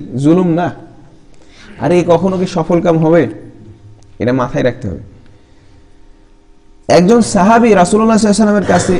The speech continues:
কাছে এসে জেনার অনুমতি চাইছিলেন, তাই না? একটা হাদিস নাই, জেনার জন্য অনুমতি চাচ্ছে।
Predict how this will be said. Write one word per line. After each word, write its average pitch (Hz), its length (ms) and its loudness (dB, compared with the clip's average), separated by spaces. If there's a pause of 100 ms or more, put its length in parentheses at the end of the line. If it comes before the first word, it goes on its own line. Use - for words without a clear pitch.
কাছে 170 80 -2
এসে 180 460 0 (1120)
জেনার 208 340 2
অনুমতি 196 480 0
চাইছিলেন, 131 480 -2
তাই 120 140 0
না? 147 80 4
একটা 160 260 0
হাদিস 151 300 -2
নাই, 185 220 0 (1900)
জেনার 240 400 4
জন্য 240 200 4
অনুমতি 240 380 4
চাচ্ছে। 165 380 -2